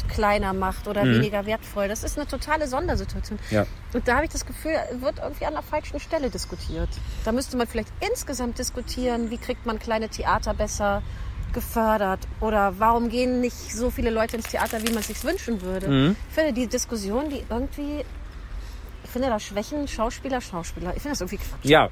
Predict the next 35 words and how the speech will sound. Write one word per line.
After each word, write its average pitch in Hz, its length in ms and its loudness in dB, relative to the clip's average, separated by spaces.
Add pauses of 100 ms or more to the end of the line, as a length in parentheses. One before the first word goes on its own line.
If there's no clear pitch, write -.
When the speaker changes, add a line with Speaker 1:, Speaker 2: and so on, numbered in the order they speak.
(140)
Speaker 2:
und 113 160 2
das 131 180 8
ist 180 200 0
auch 147 180 6
eben, 156 240 6 (1200)
also 127 200 8
von 131 240 6
der, 113 200 8 (720)
von 127 160 10
der 117 160 8
Auto- 160 260 12
oder 160 180 10
von 123 180 2
der 117 100 8
Fußballindustrie 180 1300 6
kriegt 175 280 4
man 147 160 6
solche 147 240 8
Diskussionen 131 540 6
nicht 214 200 4
mit. 90 180 2 (500)
So 113 100 4
eine 113 120 8
interne 107 500 4
Zerfleischung. 95 600 6
Speaker 1:
Ja, 277 120 6
genau. 294 400 2
Sind 254 180 2
halt 220 140 10
Speaker 2:
So. - 40 0
Speaker 1:
auch 233 80 0
keine 220 220 0
Einzelkämpfer, 165 720 -2
ne? 165 80 -2
Speaker 2:
Die 175 260 8